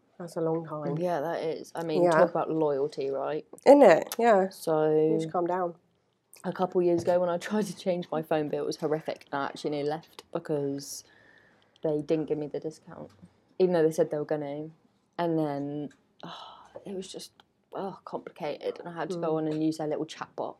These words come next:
Speaker 2: and I was like, "Nope."
Speaker 1: <laughs>
Speaker 2: So this time, you know,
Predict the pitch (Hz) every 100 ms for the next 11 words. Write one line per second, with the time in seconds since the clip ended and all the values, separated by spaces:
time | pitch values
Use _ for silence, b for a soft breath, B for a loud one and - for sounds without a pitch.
0 | - 156 143 131 120 160 151 143 - _
1 | B B 220 277 247 - 180 226 - 160
2 | 151 156 165 165 _ - - _ - -
3 | _ _ _ _ _ _ - 175 156